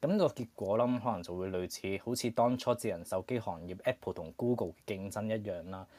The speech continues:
咁 Google 同埋 Apple 其實都競爭咗有成十五年咁耐啦。咁 iPhone，iPhone 就係用一個可能比較高嘅價錢同埋一個封閉式嘅生態系統啦，咁佢霸佔咗市場一個頂端嘅地位啦。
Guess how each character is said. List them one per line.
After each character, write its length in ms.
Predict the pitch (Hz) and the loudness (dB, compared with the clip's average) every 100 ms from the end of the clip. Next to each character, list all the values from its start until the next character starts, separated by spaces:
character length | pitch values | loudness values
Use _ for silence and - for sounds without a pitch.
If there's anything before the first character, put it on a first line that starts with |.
| - | -14
咁 320 | - 123 165 160 | -2 0 0 0
Google 340 | 170 175 143 | 4 6 6
同 100 | 107 | 2
埋 140 | 92 101 | -4 -2
Apple 280 | 123 - 90 | -2 -2 -2
其 80 | 90 | -2
實 80 | |
都 160 | 85 117 | 0 -2
競 220 | 113 98 | -2 -2
爭 160 | 107 110 | -2 -2
咗 240 | 98 95 - | -2 -4 -2
有 140 | 107 | -2
成 180 | 107 82 | -2 -6
十 120 | - | -6
五 240 | - 92 98 | -12 -8 -6
年 180 | 92 | -6
咁 180 | 87 92 | -8 -8
耐 240 | 98 85 87 | -4 -4 -2
啦。 240 | 90 95 - - - | -2 -4 -12 -20 -10
咁 120 | - 123 | -4 0
iPhone，iPhone 1000 | 139 147 151 151 156 175 _ 160 156 160 | 8 8 8 4 0 -4 _ 6 6 4
就 100 | 147 | 2
係 120 | 107 98 | 2 0
用 160 | 101 | 0
一 120 | 110 | 0
個 260 | 123 110 110 - - - | 2 0 0 -4 -20 2
可 80 | |
能 160 | 135 104 | 2 4
比 80 | 110 | 4
較 160 | 123 113 | 4 4
高 100 | - 147 | 4 6
嘅 240 | 147 127 | 8 6
價 240 | 113 98 | 4 2
錢 220 | 98 101 87 | 0 -2 -8
同 120 | 92 | -8
埋 140 | 87 | 0
一 80 | 113 | 2
個 60 | 107 | 2
封 300 | - 117 113 | 0 0 0
閉 160 | 101 | -2
式 160 | 92 110 - | -2 -6 -2
嘅 140 | 107 | -2
生 180 | - 120 | 0 0
態 160 | 123 110 | 2 2
系 180 | 101 95 | 2 0
統 220 | 98 101 | -4 -2
啦， 160 | 113 | 0
咁 80 | 117 | 0
佢 180 | 117 104 | 2 2
霸 220 | 98 101 | 4 2
佔 200 | - 104 | 2 -4
咗 120 | 104 110 | 0 -2
市 200 | - 101 | -2 -4
場 180 | - | -2
一 100 | 92 | -2
個 120 | 110 113 | -2 -2
頂 340 | - 92 110 | -2 -4 -2
端 140 | 123 127 | 0 2
嘅 220 | 127 110 104 - - _ | 4 2 0 -12 -20 _
地 180 | 104 | -2
位 260 | 98 92 92 | 0 0 2
啦。 260 | 101 110 | 2 0